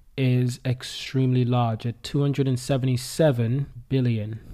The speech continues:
And the market cap right now is two hundred and thirty-seven million.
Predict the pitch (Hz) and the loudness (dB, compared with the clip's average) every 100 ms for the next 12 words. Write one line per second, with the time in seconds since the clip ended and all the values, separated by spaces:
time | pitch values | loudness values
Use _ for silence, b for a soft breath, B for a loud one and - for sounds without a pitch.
0 | B B B B B - 127 123 143 156 | B B B B B -6 0 4 6 6
1 | 151 - 151 147 135 139 175 - 127 - | 4 4 4 4 4 2 0 0 -2 -2
2 | - 147 135 135 131 123 - 131 120 - | 4 6 6 6 4 2 2 2 2 0
3 | - 185 180 127 117 143 B B B 123 | 0 6 6 6 0 -2 B B B 2
4 | 123 120 113 107 113 - | 4 4 2 0 -6 -14